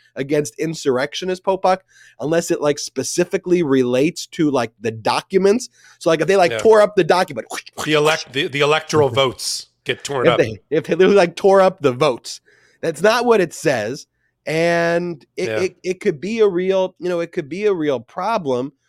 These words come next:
Speaker 1: um, because if you can't charge these people with obstruction, y-, you could charge them with some other stuff, but nothing that carries with it this twenty-year sentence. So, Popak, what went down in the
Speaker 2: Yeah.
Speaker 1: Court of Appeals? 'Cause this was an appeal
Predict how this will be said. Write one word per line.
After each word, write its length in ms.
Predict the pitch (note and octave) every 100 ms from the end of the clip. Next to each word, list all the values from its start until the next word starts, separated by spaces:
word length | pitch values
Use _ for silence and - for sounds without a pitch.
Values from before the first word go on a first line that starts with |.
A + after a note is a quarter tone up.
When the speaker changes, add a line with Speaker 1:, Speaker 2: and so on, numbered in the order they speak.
| _ _ -
Speaker 1:
um, 360 | C3 D3 D3
because 380 | C3 E3 E3 D#3+
if 120 | E3
you 80 | D3+
can't 340 | - F3 A#3+
charge 400 | - A3 A3 G#3+
these 160 | F3+ E3+
people 360 | E3 E3 D#3+ C#3+
with 200 | D3 C3
obstruction, 800 | A#2+ - E3+ - - C3 C3 D3 _ _ _ _ _ -
y-, 80 | D3
you 80 | F#3
could 160 | F3+ F3
charge 260 | G3 A3
them 100 | A3
with 160 | G3 F#3+
some 180 | D#3 E3
other 180 | D#3+
stuff, 380 | B2+ - G3+ -
but 160 | C3 A#2+
nothing 340 | C#3+ G3 F#3+
that 160 | C3+ -
carries 500 | - D#3+ G3 C#3 A2+
with 200 | A2+ -
it 160 | A2 _ _ _ -
this 140 | B2+
twenty-year 460 | - D#3 D3 A2+ G2+
sentence. 460 | D3+ E3+ B2+ A2+
So, 100 | B2
Popak, 400 | A#2+ F3+ C#3+ A#2+
what 160 | D3 F3
went 180 | G3 D3
down 240 | D3+ D#3
in 60 | D3 -
the 80 | B2
Speaker 2:
Yeah. 240 | C3 A#2+
Speaker 1:
Court 160 | G#2+ E3
of 40 |
Appeals? 140 | D#3 C#3
'Cause 220 | E3 - _ _ -
this 180 | F#3+ G3
was 180 | G3 F3
an 80 |
appeal 680 | D#3+ - G#3 G#3 E3+ C#3+ C#3+